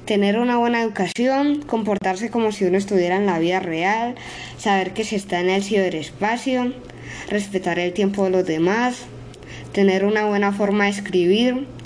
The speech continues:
compartir el conocimiento y tener respeto por la privacidad de los demás. El ciudadano digital debe protegerse de no caer en comportamientos digitales perniciosos como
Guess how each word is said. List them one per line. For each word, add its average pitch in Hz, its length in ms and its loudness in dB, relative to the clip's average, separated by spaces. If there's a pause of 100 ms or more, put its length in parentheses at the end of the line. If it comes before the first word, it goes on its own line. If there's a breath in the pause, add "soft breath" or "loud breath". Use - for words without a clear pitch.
(220 loud breath)
compartir 196 520 0
el 208 140 0
conocimiento 208 1080 2
y 208 140 2
tener 190 360 2 (420 loud breath)
respeto 208 480 -2
por 190 280 0
la 175 180 2
privacidad 170 520 0
de 170 40 0
los 175 140 0
demás. 151 380 -4 (2250 loud breath)
El 226 140 0
ciudadano 240 440 0
digital 262 640 2
debe 233 260 0
protegerse 233 600 0
de 226 60 2
no 190 180 2
caer 220 280 2
en 220 140 0
comportamientos 196 840 0
digitales 190 580 2
perniciosos 202 720 0
como 190 400 0